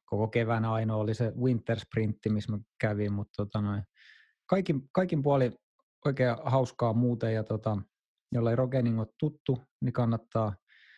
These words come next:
kannattaa, tai niinku jos suunnistus kiinnostaa, niin Roganing on tavallaan semmonen hiukan simppelimpi vaihtoehto, et ei tarvitse kä-, yleensä lähteä ihan suoraan vaan niinku metsään, vaan siinä on myös semmosia kaupunkisuunnistuselementtejä ja siinä pystyy ite miettimään reittiä ja näin, niin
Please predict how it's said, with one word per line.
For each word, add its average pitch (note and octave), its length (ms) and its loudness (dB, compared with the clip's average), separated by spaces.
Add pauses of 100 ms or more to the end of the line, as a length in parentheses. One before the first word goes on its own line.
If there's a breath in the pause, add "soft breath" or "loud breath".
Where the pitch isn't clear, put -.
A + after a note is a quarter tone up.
(500 soft breath)
kannattaa, B2+ 460 2
tai B2 160 2
niinku A#2 220 0
jos A2+ 160 -2
suunnistus C3+ 400 2
kiinnostaa, B2 560 2
niin A#2 120 2
Roganing B2+ 420 2
on A2+ 80 -4
tavallaan A2+ 320 0
semmonen A2+ 200 2
hiukan C3 260 0
simppelimpi G#2+ 600 -2
vaihtoehto, G#2 600 -4
et A2 120 -2
ei A#2+ 80 4
tarvitse A#2 420 0
kä-, - 120 -4
yleensä A#2+ 340 2
lähteä A2 360 -2
ihan A2 200 0
suoraan G#2+ 380 0
vaan G#2 180 -2
niinku G#2 140 -2
metsään, G#2 500 -2
vaan G2+ 140 -2
siinä G2+ 200 -2
on G2+ 60 -2
myös G#2 220 -2
semmosia G#2 360 -2 (500 loud breath)
kaupunkisuunnistuselementtejä A#2 1600 0
ja G#2+ 260 0
siinä G#2+ 240 -4
pystyy A2 340 -2
ite G#2+ 140 0
miettimään G#2+ 440 -2
reittiä G#2 440 -4
ja G2+ 40 -2
näin, G#2 200 -4
niin A2 100 -4